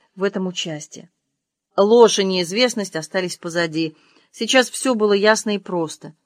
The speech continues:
Никаких тайн, никаких загадок. Эстрелья была уверена, что поездка поможет им освободиться от призрака, который постоянно был рядом с ними с тех пор, как они стали жить вместе. И хотя она часто ловила себя на том, что ей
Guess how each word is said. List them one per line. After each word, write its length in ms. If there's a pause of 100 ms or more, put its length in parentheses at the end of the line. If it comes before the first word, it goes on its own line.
(220)
Никаких 520 (120)
тайн, 360 (220)
никаких 520
загадок. 640 (640)
Эстрелья 540
была 260
уверена, 420
что 180
поездка 640 (340)
поможет 440
им 100
освободиться 680
от 140
призрака, 540 (200)
который 300
постоянно 640
был 240
рядом 460
с 140
ними 400 (280)
с 80
тех 220
пор, 200
как 180
они 160
стали 320
жить 280
вместе. 580 (640)
И 80
хотя 340
она 160
часто 360
ловила 380
себя 280
на 160
том, 240
что 160
ей 240